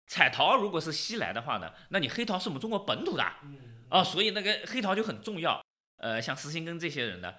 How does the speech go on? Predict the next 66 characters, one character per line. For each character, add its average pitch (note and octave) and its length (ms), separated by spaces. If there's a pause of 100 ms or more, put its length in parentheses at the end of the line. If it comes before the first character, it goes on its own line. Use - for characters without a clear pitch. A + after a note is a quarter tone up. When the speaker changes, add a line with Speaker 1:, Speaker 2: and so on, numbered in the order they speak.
(220)
Speaker 1:
他 B2+ 100
就 A#2+ 100
觉 F#2+ 220
得 - 280
如 E3 220
果 D#4+ 140
我 A2+ 120
们 A2+ 160
能 G2+ 120
在 G#2 140
江 A#2+ 260
南 G2+ 160
地 G2+ 140
区 G2 140
找 - 200
到 F2 100
黑 G#2 180
陶， F2 120
我 D#2 40
们 D#2+ 80
当 C3+ 120
然 B2 80
很 A#2 160
重 F#2+ 140
要。 - 80 (420)
六 D#4 140
月 C4 100
份 F3 140
的 C3 100
那 A#2 140
一 G#2 80
次 - 160
呢， E2 100 (160)
没 F2 240
发 C4 140
现 C#4 140
什 B2+ 100
么 E2+ 80
东 F#2+ 160
西。 - 220 (300)
后 F3 140
来 B2+ 140
呢， B2 200
到 C#3+ 160
夏 D3 280
天 C3 180
的 A#2 100
时 G#2+ 120
候， G2 80
七 - 180
月 B3 80
份 E3 240
又 F4+ 200
来 G2+ 160
过 - 140
一 G#2 60
次， - 240 (340)
也 C3 320
没 F2 180
有 A3+ 120
发 - 160
现 B2 180
什 D#2+ 140
么 E2 60
东 G2+ 180
西。 - 280